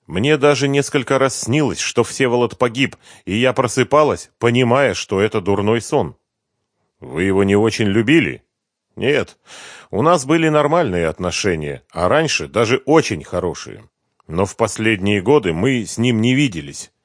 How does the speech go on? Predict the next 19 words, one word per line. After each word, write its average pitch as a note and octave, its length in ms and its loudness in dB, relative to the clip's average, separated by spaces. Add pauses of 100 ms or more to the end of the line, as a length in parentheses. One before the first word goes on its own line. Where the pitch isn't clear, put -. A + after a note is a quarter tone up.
(440)
Он C3 180 0
женился B2+ 540 2
во A#2+ 100 4
второй B2 360 2
раз, C3+ 320 0 (100)
у F#2 80 -4
него B2+ 260 2
появилась A2 640 0
молодая G2 440 2
супруга, A#2 580 0 (720)
а C3 140 0
наши G3+ 300 2
встречи F3 720 0
могли B2 400 2
напоминать C3 560 2
ему C3 180 0
о B2+ 80 4
прежней G#2+ 400 0
жизни». F2+ 420 -6